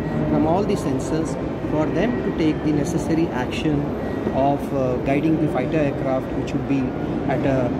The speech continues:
you know, at a large range from them, and enable them to be able to intercept the aircraft which is coming from, say, across the border, well within the time. So these are the brief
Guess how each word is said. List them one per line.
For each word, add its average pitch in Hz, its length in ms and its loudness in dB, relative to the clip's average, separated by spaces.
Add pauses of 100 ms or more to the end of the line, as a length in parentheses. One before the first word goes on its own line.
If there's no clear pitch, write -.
(180)
you 165 80 0
know, 226 180 0
at 156 120 0
a 147 60 2
large 135 280 2
range 151 320 0
from 147 220 0
them, 120 260 -2 (180)
and 139 160 0 (120)
enable 151 260 2
them 170 220 2
to 165 120 -2
be 147 800 0
able 147 180 2
to 165 120 2
intercept 156 540 0
the 151 140 2
aircraft 139 460 -2 (180)
which - 100 -2
is 127 100 -4
coming 135 300 0
from, 131 180 -2 (400)
say, 147 100 -2
across 131 340 0
the 139 80 2
border, 120 360 0 (380)
well 151 200 4 (320)
within 131 240 0
the 123 140 -2
time. - 1040 -2
So 185 220 2 (200)
these 190 200 2
are 214 80 2
the 214 100 0
brief 180 300 -2